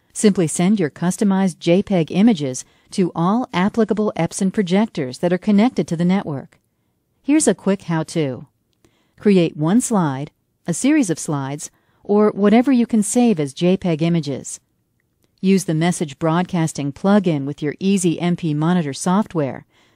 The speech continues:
that is the monitor and control software that comes with your networkable Epson projector,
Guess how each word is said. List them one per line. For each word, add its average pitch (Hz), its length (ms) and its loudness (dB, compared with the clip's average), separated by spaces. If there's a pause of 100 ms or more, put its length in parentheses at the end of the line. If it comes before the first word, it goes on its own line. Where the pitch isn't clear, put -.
(140)
that 196 220 2
is 208 160 4
the 185 80 0
monitor 214 480 2
and 185 100 -2
control 170 380 -2
software 208 560 -2
that 143 140 -8
comes 175 280 -2
with 160 140 -8
your 156 120 -2
networkable 196 680 -2
Epson 165 360 -4
projector, 196 640 0